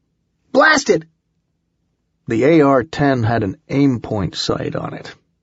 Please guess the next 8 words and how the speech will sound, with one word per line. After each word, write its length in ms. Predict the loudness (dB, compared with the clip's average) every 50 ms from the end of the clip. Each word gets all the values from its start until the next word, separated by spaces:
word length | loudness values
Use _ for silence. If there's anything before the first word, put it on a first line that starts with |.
| _ _ _ -12
The 100 | -10 -8
shot 480 | -6 -6 -2 0 2 2 0 0 -4
was 220 | -8 -8 -8 -6 -4
easy. 480 | -2 -2 -4 -4 -6 -12 -14 -14 -16 -20 _ _ _ _ _ _ _ _ _ _ _ _ _ _
The 200 | -10 -10 -6 -4
angle 580 | -2 -2 0 0 0 0 -2 -2 -2 -2 -2 -2
was 280 | -4 -2 -2 -2 -2
not. 480 | -2 -2 -2 -2 -4 -4 -8 -14 -16 -16